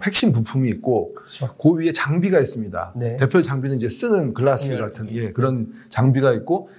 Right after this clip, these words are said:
Speaker 1: 그 위에 플랫폼이 있어요.
Speaker 2: 네.
Speaker 1: 저기 뭐 로블록스라든지 제페토라든지 이-, 이건 정말로 그런 장비를 쓰고 들어와서 이제 막 노는
Speaker 2: 네.
Speaker 1: 그 플랫폼이 있죠.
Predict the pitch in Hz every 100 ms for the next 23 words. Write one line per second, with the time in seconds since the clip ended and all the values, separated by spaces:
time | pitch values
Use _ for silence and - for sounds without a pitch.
0 | _ - 185 190 180 180 247 262 233 190
1 | 127 - 98 92 - 131 113 - - 110
2 | 104 101 98 101 135 131 127 117 - 117
3 | 117 113 110 151 143 135 117 107 139 156
4 | 160 180 151 151 151 147 147 160 151 113
5 | - - 131 147 160 156 143 180 170 143
6 | 143 139 - 190 220 - - _ - 117
7 | 120 117 135 165 160 135 113 113 110 -
8 | - 123 117 196 - 165 143 110 -